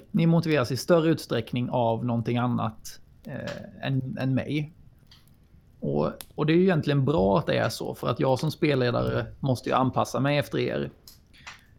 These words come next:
Eh, men det, det är ju inte helt, vad ska man säga, friktionsfritt. Alltså, för att jag kommer ju alltid vilja pitcha in saker som jag tycker är intressanta och som, och sådär. Men å andra sidan, ehm,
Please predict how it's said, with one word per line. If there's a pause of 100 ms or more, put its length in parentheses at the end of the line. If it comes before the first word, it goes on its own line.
(880)
Eh,
men
det,
det
är
ju
inte
helt, (120)
vad
ska
man
säga,
friktionsfritt. (180)
Alltså,
för
att
jag
kommer
ju
alltid
vilja (840)
pitcha
in
saker
som
jag
tycker
är
intressanta
och
som, (560)
och
sådär. (880)
Men
å
andra
sidan,
ehm,